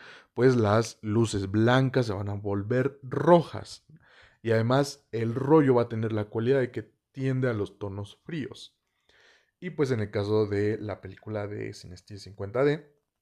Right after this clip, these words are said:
pues es como todas las películas negativas que hemos visto y que vamos a ver, pues simplemente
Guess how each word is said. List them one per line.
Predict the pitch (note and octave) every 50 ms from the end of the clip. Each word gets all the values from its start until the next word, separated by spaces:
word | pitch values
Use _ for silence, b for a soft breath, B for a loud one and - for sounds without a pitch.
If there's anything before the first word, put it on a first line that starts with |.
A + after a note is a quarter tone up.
| _ _ _ _ _ _
pues | _ B2 A#2 G#2+
es | A2 G#2 -
como | - A2+ G#2 G2+ F#2+
todas | - - G2+ G2
las | G2 F#2+ -
películas | - - F#2+ G2 G#2 - G2+ F#2+ F#2
negativas | F2+ F#2 G2 F#2 - - - G#2 A2 G2+ - - - _ _ _ _ _ _ _ _ _ _ _ _ _ _ _ _ _ _ _ _ _
que | - A#2 A2+
hemos | A#2 A#2 A#2 A2+ G#2+ A2
visto | A#2+ A2+ A2 - A2
y | G2+
que | - -
vamos | F#2+ G2+ G2+ G2+ G2 -
a | G#2
ver, | A2 A#2 A#2+ A#2+ - b b b b b b b b b b b b b b b b b b b _ _
pues | C#3 C#3 C3 C3
simplemente | C3+ - C3+ B2+ A2 A#2+ A#2+ A#2+ A#2+ A#2+ A#2+ A#2 - C3+ C3 C3+ C#3 - -